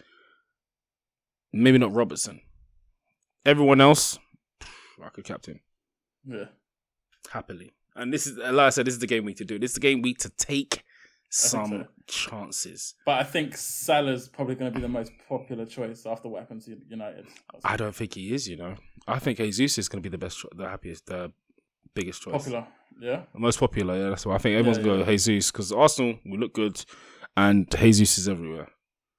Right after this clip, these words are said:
Speaker 2: Yeah, and you're
Speaker 1: Um,
Speaker 2: playing a team that came up from, um, from Championship. Yeah, yeah.
Speaker 1: Yeah, yeah. So that's me, man. Um, I do think there's a,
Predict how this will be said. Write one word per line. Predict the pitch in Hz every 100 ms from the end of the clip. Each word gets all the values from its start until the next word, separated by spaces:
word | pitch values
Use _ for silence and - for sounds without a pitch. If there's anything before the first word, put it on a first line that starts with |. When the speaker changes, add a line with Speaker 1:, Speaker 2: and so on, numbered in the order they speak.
| _
Speaker 2:
Yeah, | 127 117
and | 107
you're | 113 123
Speaker 1:
Um, |
Speaker 2:
playing | 131 131 123
a | 117
team | - 139
that | 120 -
came | 120 113
up | -
from, | 117 113
um, | 113 110 107 110 _ _ - - _
from | - 110 107 110
Championship. | 120 117 113 113 - _ _ _
Yeah, | 127 110
yeah. | 110 - - - _ _ -
Speaker 1:
Yeah, | 78
yeah. | 65 - _ _ _ _ _ _ _ _ _ _
So | - 90 87 - - -
that's | 113 113 120
me, | 143
man. | 131 127 139 135 _
Um, | 113 110 107 104 101 _ _ _ _ _ _ _ _ -
I | 120
do | 151
think | 151 156 135 107 -
there's | 127 123 117
a, | 117 113 113 -